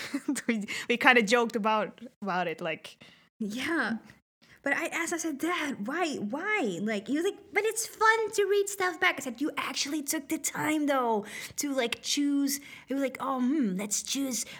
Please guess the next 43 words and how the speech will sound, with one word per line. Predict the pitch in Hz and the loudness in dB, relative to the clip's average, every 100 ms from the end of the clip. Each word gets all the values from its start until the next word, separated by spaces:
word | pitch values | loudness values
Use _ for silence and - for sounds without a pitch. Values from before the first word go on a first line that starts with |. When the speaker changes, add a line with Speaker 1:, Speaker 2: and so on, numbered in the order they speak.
| - | -2
Speaker 2:
Agenda | 233 285 277 269 | 0 4 4 4
nineteen | 269 277 285 | 2 2 2
ninety-four, | 269 269 - 311 294 240 185 | 2 0 -2 -2 0 2 4
and | 180 240 240 | 2 2 2
let's | 247 - | 0 0
see | - 294 247 | 2 2 2
what | 208 | 4
I | 226 | 2
did, | 208 269 233 208 | 2 0 0 -2
what | 220 | -4
Tsui | 214 294 269 247 | -2 0 2 2
and | 247 | 2
I | 240 | 0
did | 208 269 220 | 0 2 2
on | 196 | 0
the | 202 | -2
twenty-fourth | 208 240 240 226 269 254 226 233 | -2 -2 -2 -2 -2 0 0 -2
of | 214 202 190 190 175 | -2 -4 -4 -4 -2
July," | 214 214 240 175 156 | 0 2 2 2 0
or | 156 | -2
whatever. | 160 156 151 156 151 - - - - 269 | -2 -2 -4 -6 -10 -16 -10 -4 -4 -2
I | 226 220 | 0 2
Speaker 1:
At | |
Speaker 2:
don't | 147 151 | 0 -4
get | 147 | -2
that. | 262 | 2
Speaker 1:
four | 247 240 208 - _ _ _ _ | 2 2 -2 -10 _ _ _ _
thirty-five. | - 247 240 240 240 151 139 - - - | -4 -2 0 0 -2 -2 -10 -14 -14 -8
<laughs> | - 294 | -6 -2
Speaker 2:
Yeah, | - 185 165 | 0 2 0
it's, | - 202 - - - | 0 -2 -4 -8 -6
it's | 185 - | -6 -4
insane. | 180 180 160 151 | -6 -4 -4 -2
That's, | 165 175 | -4 -4
that | 190 185 180 | -4 0 0
just, | 180 170 - | 0 -6 -6
I | - 160 | -4 -4
mean, | 165 156 | -6 -8
that | 151 139 - | -8 -10 -12
just | 143 - | -16 -10
cracked | 139 92 | -8 -8
me | 80 | -12
up. | 73 | -14